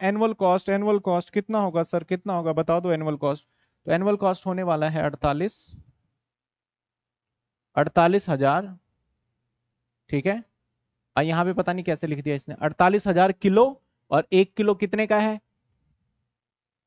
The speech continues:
बीस का। पॉइंट नंबर टू का क्या बताया इन्होंने? Annual cost of purchasing and storage cost of raw material at that quantity। किसमें? Material at that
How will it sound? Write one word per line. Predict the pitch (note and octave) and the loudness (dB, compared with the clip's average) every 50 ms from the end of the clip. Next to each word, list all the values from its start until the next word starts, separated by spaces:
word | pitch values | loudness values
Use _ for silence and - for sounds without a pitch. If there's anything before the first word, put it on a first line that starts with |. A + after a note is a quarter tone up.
| _ _ _ _ _ _ _ _ _ _ _ _ _ _ _ _ _ _ _ _ _ _ _ _ _ - | _ _ _ _ _ _ _ _ _ _ _ _ _ _ _ _ _ _ _ _ _ _ _ _ _ -10
बीस | D3+ D3 E3+ E3+ - - | -4 -4 -4 -4 -4 -4
का। | - D#3+ C#3+ | -4 -4 -4
पॉइंट | - - E3 E3 E3 E3+ F3 | -4 -6 -8 -8 -8 -6 -8
नंबर | E3+ E3+ E3+ E3+ | -6 -6 -6 -8
टू | _ - E3+ E3 | _ -8 -10 -8
का | E3 F3 E3 | -8 -8 -8
क्या | - E3 D#3+ E3 | -6 -6 -6 -6
बताया | D#3+ C3+ - A#2 A#2 | -8 -10 -10 -10 -12
इन्होंने? | - - A#2+ A#2 A2+ - - _ _ _ _ _ _ _ - - | -12 -14 -16 -16 -16 -16 -18 _ _ _ _ _ _ _ -6 -4
Annual | C#3 D#3+ E3+ F3+ F#3 F#3 F#3 | -4 -2 -2 -2 -2 -4 -4
cost | - - D#3+ D#3 D#3+ E3 - - E3+ | -4 -4 -4 -4 -4 -4 -6 -8 -8
of | D#3+ - _ - | -8 -8 _ -6
purchasing | B2 A#2 A2+ - C3 B2+ C3 C3 C#3+ E3+ G3 G3+ - - | -6 -6 -6 -6 -6 -6 -6 -6 -6 -8 -10 -10 -10 -10
and | D#3 E3 F3 F#3 G3 G3 - _ | -6 -6 -6 -6 -6 -10 -14 _
storage | - - - D#3 D3 D3+ D#3 E3+ E3+ F3+ - - | -20 -14 -8 -6 -4 -4 -2 -4 -6 -6 -10 -14
cost | - C#3+ C3+ C3 - - | -12 -10 -10 -10 -10 -12
of | D3 C#3 - - | -14 -14 -12 -10
raw | B2+ C3+ B2+ C3+ C#3 | -6 -6 -6 -6 -6
material | C3+ B2+ A#2+ - B2 B2 A#2+ B2+ D3 E3 F#3 G3+ - _ _ _ _ _ _ _ _ _ _ - | -8 -10 -10 -8 -8 -6 -6 -4 -6 -6 -6 -8 -14 _ _ _ _ _ _ _ _ _ _ -2
at | C3 D#3 F3+ F3 D#3 - - _ _ - - | 0 0 0 0 -4 -12 -20 _ _ -4 -2
that | C3+ C#3+ D#3 - - _ _ _ | -2 -2 -2 -6 -14 _ _ _
quantity। | - C3+ C3+ C3 B2+ B2 - B2 - B2 A2+ G#2 - _ _ - | -8 -6 -6 -4 -6 -6 -8 -8 -6 -6 -8 -8 -10 _ _ -8
किसमें? | C#3 - - F3 | -8 -6 -6 -8
Material | D#3 C3+ B2+ - C#3 C3 C3+ D#3 E3 - _ - - | -6 -6 -6 -6 -6 -4 -4 -4 -4 -6 _ -10 -6
at | C#3+ D#3 E3 E3+ D3+ C3 C#3 | -6 -6 -6 -6 -8 -6 -4
that | D3 D#3+ F#3 _ - | -4 -4 -6 _ -18